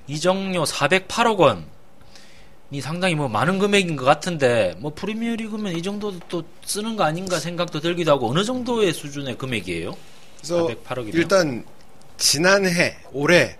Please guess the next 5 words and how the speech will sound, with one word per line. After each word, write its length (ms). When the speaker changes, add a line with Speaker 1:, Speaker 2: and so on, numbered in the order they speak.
Speaker 2:
들어가지고 1040
갑자기 1120
선수들 540
몸값이 800
치솟은 1040